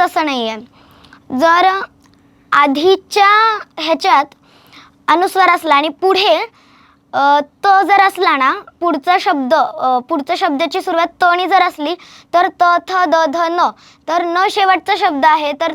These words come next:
तिथे अनुस्वार जो आहे, तो न असा उच्चारला जायचा, हलंत न.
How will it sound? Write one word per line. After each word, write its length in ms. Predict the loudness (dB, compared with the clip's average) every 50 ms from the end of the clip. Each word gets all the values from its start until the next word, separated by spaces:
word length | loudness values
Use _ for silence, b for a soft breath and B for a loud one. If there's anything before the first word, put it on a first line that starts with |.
| -10 _ -8
तिथे 380 | -8 -8 -4 -4 -4 -4 -4 -6 B B B B B B
अनुस्वार 840 | -4 -2 -2 -2 -2 -6 -6 -6 -2 0 2 2 2 0 -4 -8 -8 -2
जो 60 | 0 2
आहे, 320 | 2 2 0 -2 -4 -4
तो 180 | -4 -6 -6 -4
न 380 | -4 -2 -2 0 2 2 2 0 0 -2 -4
असा 160 | -2 0 -2
उच्चारला 540 | -2 -2 -4 -4 -2 0 0 0 0 -2 -6
जायचा, 300 | -6 -6 -8 -6 -6 -6
हलंत 440 | -4 -4 -4 -4 -4 -4 -4 -4 -4
न. 280 | -4 -4 -6 -8 -12